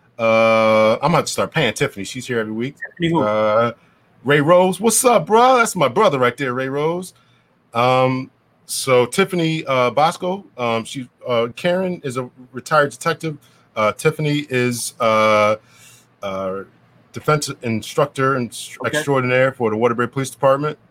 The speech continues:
Speaker 1: Uh, Ray Rose, another good brother from the Waterbury Police Department.
Speaker 2: Okay.
Speaker 1: Um, so, so, and, um, uh,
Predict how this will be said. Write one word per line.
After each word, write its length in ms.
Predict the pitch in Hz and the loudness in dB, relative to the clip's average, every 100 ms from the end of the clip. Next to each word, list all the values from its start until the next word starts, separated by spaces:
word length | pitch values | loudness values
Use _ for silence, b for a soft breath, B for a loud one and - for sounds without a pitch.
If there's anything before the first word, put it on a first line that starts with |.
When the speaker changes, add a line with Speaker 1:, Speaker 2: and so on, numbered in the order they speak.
| 107 | -4
Speaker 1:
Uh, 640 | 104 104 107 107 104 104 | 0 2 4 4 2 2
Ray 140 | 120 | 0
Rose, 340 | 123 139 143 120 | 0 0 0 0
another 240 | 127 127 | 0 0
good 220 | 113 127 | -2 -4
brother 240 | 135 131 131 | 0 0 0
from 140 | 127 | -4
the 60 | 120 | -2
Waterbury 300 | 123 120 123 | -2 -2 -6
Police 220 | - 127 | -8 -14
Department. 420 | - 135 131 156 - _ - | -4 -2 -2 -4 -10 _ -14
Speaker 2:
Okay. 260 | 135 151 - _ | -8 -8 -10 _
Speaker 1:
Um, 300 | 98 98 98 | -10 -10 -10
so, 460 | - 113 107 107 - | -4 0 2 0 -8
so, 320 | - - 110 113 | -10 0 2 4
and, 240 | 107 107 | 2 2
um, 340 | 101 101 101 - b b b b b _ _ | 2 2 -2 -10 b b b b b _ _
uh, 400 | 98 90 90 95 | -6 -4 -2 -4